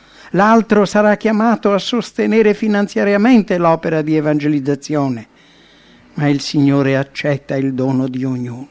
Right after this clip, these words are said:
Ciò che conta è la consacrazione della nostra vita e di tutto ciò che essa implica. Coloro che desiderano realizzare questo obiettivo sentiranno l'appello divino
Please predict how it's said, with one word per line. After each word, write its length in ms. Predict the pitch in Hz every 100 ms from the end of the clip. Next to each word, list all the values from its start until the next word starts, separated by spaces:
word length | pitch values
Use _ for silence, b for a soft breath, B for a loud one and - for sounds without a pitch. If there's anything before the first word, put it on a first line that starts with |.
| - _ _ b b b b b b _
Ciò 180 | - 120
che 200 | - 123
conta 640 | - 151 202 185 - 202 - b b b b _
è 240 | 139 151
la 220 | 147 151 -
consacrazione 1300 | - 170 160 - 175 - 175 170 - 185 233 214
della 240 | 208 202 202
nostra 440 | 247 220 - 220
vita 440 | 190 175 - 143 B B -
e 160 | 175
di 200 | 160 175 -
tutto 440 | 294 320 - 285 277
ciò 280 | 240 226
che 200 | - 247
essa 260 | 226 - 214
implica. 680 | 190 160 139 120 - - - _ b b b b b b b b
Coloro 420 | - 196 190 180 175
che 200 | 180 147
desiderano 800 | 165 147 170 156 160 160 156 156
realizzare 880 | 156 147 147 147 143 151 143 135
questo 380 | 135 147 - 151
obiettivo 920 | 143 131 139 139 - 135 147 135 135 135 B B _
sentiranno 880 | - 151 147 - 139 135 135 123 117
l'appello 580 | 120 - 131 123 123
divino 520 | 117 117 123 120 110